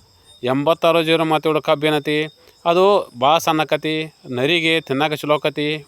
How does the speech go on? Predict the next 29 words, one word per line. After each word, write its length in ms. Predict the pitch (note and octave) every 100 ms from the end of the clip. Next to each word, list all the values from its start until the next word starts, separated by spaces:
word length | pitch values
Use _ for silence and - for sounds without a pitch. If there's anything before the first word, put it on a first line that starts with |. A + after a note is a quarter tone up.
| A2+
ಭಾಳ 240 | A#2+ C#3+ D3+
ಮಿದು 300 | C3 C#3+ E3
ಆಕತಿ 420 | D3+ D3+ D3 D3+
ಮತ್ತು 300 | C#3 C#3+ D3
ಕಬ್ಬು 260 | - B2+ D#3
ಭಾಳ 180 | D3
ಸ್ವೀಟ. 280 | C#3 C#3 C3 A#2 - _ _ - - -
ಅದಕ್ಕಾಗಿ 580 | D#3 E3 E3+ E3 E3+ F3 - _ _ _
ನಾವು 140 | E3 D#3+
ಎಂಬತ್ತಾರು 680 | B2 B2+ D3 F3 F3 E3+
ಜೀರೋ 280 | D#3 E3 D#3+
ಮೂವತ್ತೆರಡು 360 | D#3+ D3+ D3+ C#3
ಕಬ್ಬು 260 | D3+ D3+
ಹಾಕಿದ್ವು 360 | D3 D3 D3 D3
ಅಂತಂದ್ರೆ 420 | C#3 C#3+ C#3+ C#3+ D3 D3 _ _
ಈ 140 | C#3+ E3+
ಕಬ್ಬು 240 | E3+ D#3
ಒಟ್ಟು 520 | D3 C#3+ D3+ D3 D3+
ಬೆಳಿಬಾರ್ದು 420 | A#2+ D3 D#3+ D3+ D3
ಅಂತ 140 | C#3+
ಹೇಳ್ಯಾರ. 240 | C#3+ C#3+ C#3+ C#3+
ನಾನು 260 | C#3 C3+ C3
ರೈತ 220 | C#3 C#3
ಮಿತ್ರರಿಗೆ 580 | C#3+ C#3 C#3+ C#3 C#3 C#3 C3+
ನಾ 140 | B2+ C3
ಹೇಳ್ತೇನೆ. 400 | B2+ C3+ - A2 G#2 _ _ - - _ - - _ _ _ _ - -
ಮತ್ತು 380 | F3 G3 G3 F#3+
ನಮ್ಮ 160 | F#3+ F3+
ಕಬ್ಬುಗಳಿಗೆ 560 | F#3+ F#3 G3 F3+ F3+